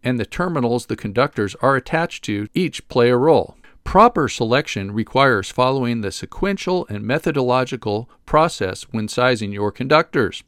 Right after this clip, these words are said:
Although this process is common for sizing all conductors, here I specifically address conductor sizing as it pertains to satisfying the National Electrical Code for the D C source and output circuits of P V systems.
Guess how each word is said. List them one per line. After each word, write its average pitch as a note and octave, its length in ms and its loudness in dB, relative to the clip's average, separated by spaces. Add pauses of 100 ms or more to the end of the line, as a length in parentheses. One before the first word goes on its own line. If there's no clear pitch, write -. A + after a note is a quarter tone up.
(560)
Although F#3+ 280 4
this D3+ 180 0
process B2+ 500 2
is G2 160 -8
common B2+ 460 -4
for G2 160 -4
sizing G#2 480 -4
all D3 220 2
conductors, G2 680 -4 (420)
here C#3+ 440 2
I A#2 140 2
specifically C3+ 680 0
address A2+ 420 0
conductor B2+ 500 -2
sizing G#2+ 560 -2
as C#3 200 0
it - 120 -6
pertains A2 580 -6 (160)
to - 100 -10
satisfying A2 760 -2
the G2 100 -6
National A2+ 560 -4
Electrical D3 440 0
Code F#2 400 -2
for A2+ 240 0
the G2 100 -4
D D3 260 -4
C D#3+ 200 -4
source B2 440 -2
and G2 140 -8
output A#2+ 460 -2
circuits G#2 420 -4
of F#2+ 160 -10
P A2+ 180 -4
V A2+ 140 -4
systems. G#2 640 -6